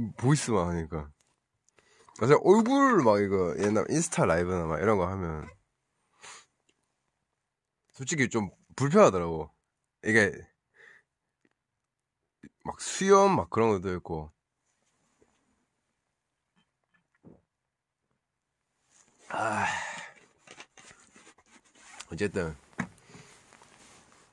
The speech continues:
좋은 모습을 뭐 보여드리고 싶은 것도 있고, 좋은 모습을 뭐,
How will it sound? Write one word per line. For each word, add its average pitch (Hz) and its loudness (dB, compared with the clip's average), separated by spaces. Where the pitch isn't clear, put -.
좋은 95 -6
모습을 92 -4
뭐 92 -8
보여드리고 135 2
싶은 113 -4
것도 101 -4
있고, 87 -8
좋은 98 -2
모습을 101 -2
뭐, 76 -14